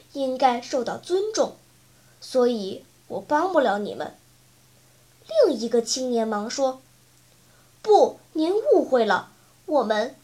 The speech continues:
不想和杰斯争夺房产，因为我们都不住在伦敦，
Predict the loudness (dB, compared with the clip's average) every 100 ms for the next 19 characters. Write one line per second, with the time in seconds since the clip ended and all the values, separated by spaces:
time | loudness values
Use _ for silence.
0 | _ 4 6 4 -4 -6 -4 -4 -4 -6
1 | -6 -8 -8 -8 -10 _ -4 -2 -2 0
2 | 0 0 -4 _ _ -8 -6 -10 -10 -12
3 | _ _ _ _ _ -6 -2 4 4 4
4 | -4 _ _ 0 2 4 0 -2 2 2
5 | 2 -4 -4 -2 -2 -2 -6 -6 -8 -2
6 | 0 0